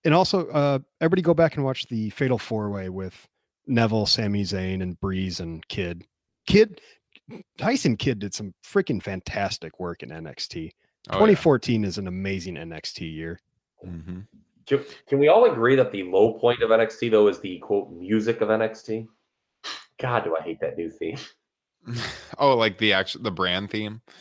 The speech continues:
Speaker 3: Yes.
Speaker 2: So I was
Speaker 3: From
Speaker 2: gonna say, some
Speaker 3: I
Speaker 2: of the, the talent have good themes down there. Yeah.
Speaker 3: Yeah. I'm from Iowa's own Slipknot, by the way.
Speaker 2: Oh, man.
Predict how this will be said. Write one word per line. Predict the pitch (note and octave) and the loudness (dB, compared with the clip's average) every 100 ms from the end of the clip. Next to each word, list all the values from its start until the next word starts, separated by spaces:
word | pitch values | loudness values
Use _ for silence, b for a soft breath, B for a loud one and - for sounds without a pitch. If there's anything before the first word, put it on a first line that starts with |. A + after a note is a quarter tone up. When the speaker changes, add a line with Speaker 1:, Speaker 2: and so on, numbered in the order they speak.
| b b b - | b b b 0
Speaker 3:
Yes. | G#2 F2 E2+ - | 4 4 2 -12
Speaker 2:
So | - | 0
I | D3 | 4
was | A#2 | 4
Speaker 3:
From | |
Speaker 2:
gonna | D#3 A2+ | 2 0
say, | E3 E3+ | 2 2
some | - E3+ | 4 2
Speaker 3:
I | G#2 | 0
Speaker 2:
of | |
the, | - | -2
the | A2+ | -6
talent | - D3+ G#3 A#2 | -2 0 2 2
have | F2 E2 | -2 -8
good | E2 D#2+ - | -8 -12 -10
themes | D#2+ C#2+ | -12 -12
down | - - B1 | -14 -16 -18
there. | - G#2+ - | -20 -18 -10
Yeah. | D#2+ - | -10 -8
Speaker 3:
Yeah. | F#2 - b b | -10 -12 b b
I'm | A2+ | 0
from | A#2+ - | 2 2
Iowa's | A2 B2+ C3+ C3+ | 4 6 6 6
own | C3 C3+ | 6 4
Slipknot, | C3 - C#3 - G2+ E2+ - | 0 0 0 0 -2 -4 -2
by | D#2 | -4
the | D#2+ | -2
way. | E2+ E2+ - _ - | -2 -4 -8 _ 2
Speaker 2:
Oh, | E3+ C3+ G#2 E2+ D2+ D2+ | 4 6 4 2 -2 -10
man. | D2 D#2+ E2+ E2 D#2+ E2 E2 | -14 -14 -12 -10 -10 -10 -12